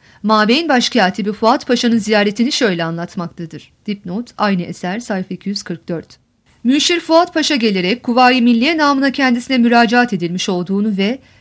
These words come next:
"Sen ihtiyar bir askersin, taleplerimizi padişaha duyurmaya aracı ol." diye cemiyet mührüyle gönderilen varakayı bizzat takdim etti.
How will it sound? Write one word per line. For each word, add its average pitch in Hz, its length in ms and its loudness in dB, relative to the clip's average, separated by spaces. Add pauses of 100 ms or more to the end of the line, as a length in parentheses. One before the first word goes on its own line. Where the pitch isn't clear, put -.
(100)
"Sen 240 380 -2
ihtiyar 226 480 -4
bir 208 160 -8
askersin, 185 540 -8
taleplerimizi 214 680 -6
padişaha 220 580 -6
duyurmaya 202 380 -4
aracı 202 300 -4
ol." 196 160 -6
diye 190 320 -2 (300)
cemiyet 277 400 0
mührüyle 294 380 0
gönderilen 254 640 0
varakayı 196 460 -2
bizzat 277 360 -2
takdim 196 360 -4
etti. 165 360 -10